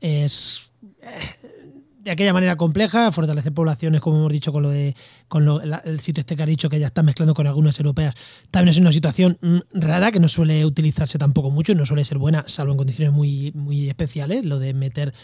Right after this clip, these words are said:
genética a otros sitios. Eso, volvemos a lo mismo. ¿Alguna estrategia que s-,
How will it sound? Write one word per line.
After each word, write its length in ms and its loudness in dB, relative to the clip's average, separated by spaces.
genética 420 -2
a 20 0
otros 200 -4
sitios. 300 -2
Eso, 300 -2
volvemos 320 2
a 40 4
lo 60 4
mismo. 300 2
¿Alguna 300 2
estrategia 580 0
que 300 -2
s-, 380 -10